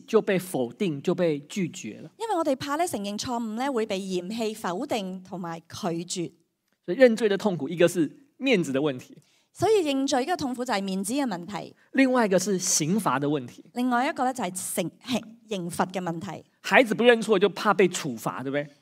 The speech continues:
Speaker 2: 因為細路仔唔敢認錯呢，就因為怕被罰吖嘛。
Speaker 1: 呃，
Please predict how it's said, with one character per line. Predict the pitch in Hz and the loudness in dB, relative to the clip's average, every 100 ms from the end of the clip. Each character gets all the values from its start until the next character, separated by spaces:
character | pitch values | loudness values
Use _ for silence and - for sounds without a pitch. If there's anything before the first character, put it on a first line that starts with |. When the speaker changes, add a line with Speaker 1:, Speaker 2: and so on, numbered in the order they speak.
| _ - | _ -4
Speaker 2:
因 | 427 | -2
為 | |
細 | 339 320 | 2 2
路 | 285 | 4
仔 | 277 | 2
唔 | 349 214 | 2 0
敢 | 220 226 | 0 2
認 | 349 285 233 233 | 2 0 0 0
錯 | 294 254 | 2 4
呢， | 294 | 4
就 | 285 | 2
因 | 285 | 2
為 | 269 | 2
怕 | 247 240 | 2 0
被 | 233 | 2
罰 | 190 - - 180 - | -2 -6 -4 -4 -4
吖 | 262 | -4
嘛。 | 262 220 | -2 0
Speaker 1:
呃， | 214 202 190 160 | 0 2 2 0